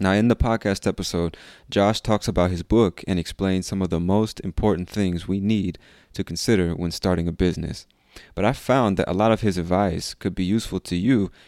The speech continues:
even if you don't plan on starting a business. So I'm gonna share a clip from that episode with you, then talk about some points that I think would be interesting for you to consider. Now, if you'd like to read a transcript of the episode, read all the new and useful vocabulary you'll be exposed to,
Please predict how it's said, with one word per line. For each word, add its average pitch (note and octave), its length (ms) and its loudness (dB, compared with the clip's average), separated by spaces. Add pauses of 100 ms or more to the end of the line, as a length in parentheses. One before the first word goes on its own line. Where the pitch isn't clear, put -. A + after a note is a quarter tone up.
(100)
even A2+ 300 -2
if G2+ 140 -4
you F#2+ 80 -2
don't F#2+ 260 -2
plan F2 520 -2
on E2 140 -10
starting E2+ 340 -2
a E2+ 40 -2
business. F2+ 500 -2 (480)
So - 100 -6
I'm G#2+ 100 0
gonna B2 140 2
share A#2 280 2
a F2+ 80 0
clip - 440 0 (120)
from A2 280 0
that F2+ 140 4
episode F2 420 -2
with E2 220 -6
you, F#2+ 140 -4 (420)
then G2 140 0
talk G2 200 0
about F#2 220 2
some F2+ 160 -6
points G2+ 420 -2
that - 120 -4
I F#2 120 0
think - 260 -4
would F2 80 -6
be F2 160 0
interesting E2+ 540 -2
for - 140 -8
you E2+ 140 -2
to E2+ 140 -6
consider. - 480 -4 (580)
Now, - 60 -6
if - 160 -2
you'd F#2+ 100 -2
like A2 200 0
to G2+ 120 0
read G#2+ 280 4
a G2 80 0
transcript F#2 720 -2
of F2+ 140 -6
the F2+ 100 2
episode, F2 560 -4 (480)
read F#2+ 360 0
all G2+ 240 2
the F#2+ 140 0
new G2+ 320 4
and F#2+ 140 4
useful F#2 280 0
vocabulary F2 840 0
you'll F#2 180 -4
be F2 120 0
exposed F2 500 -2
to, G2+ 200 -2